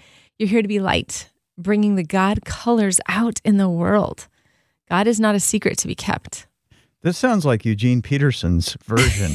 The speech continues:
Speaker 1: <laughs> It is.
Speaker 2: of the Bible.
Speaker 1: It's the Message. It's Matthew five thirteen through sixteen. So that should be even more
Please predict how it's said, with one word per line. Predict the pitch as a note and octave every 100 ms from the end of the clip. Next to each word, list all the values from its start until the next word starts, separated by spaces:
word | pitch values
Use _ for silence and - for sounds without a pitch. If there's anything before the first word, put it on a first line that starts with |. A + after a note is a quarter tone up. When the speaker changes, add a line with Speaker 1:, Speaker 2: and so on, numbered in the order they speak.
| C2+
Speaker 1:
<laughs> | -
It | - E4 - G#3 D4+
is. | A#3+
Speaker 2:
of | D#3 B2
the | G#2+
Bible. | G#2+ B2 F#2+ D2+ - C5 E4+
Speaker 1:
It's | C#4+ E4+ -
the | E4+ F4
Message. | D#4 C4 A#3 B3 A#3
It's | A#3+
Matthew | C#4 D4+ - G4+
five | G#4+ G#4+
thirteen | G#4 G#4+ G#4 G4+
through | F#4+ F#4
sixteen. | F4+ - F#4+
So | F4+
that | D#4+ E4
should | - D4 -
be | C#4
even | B3+ A#3+ A#3+ A#3
more | G#3 G#3 G#3+ G#3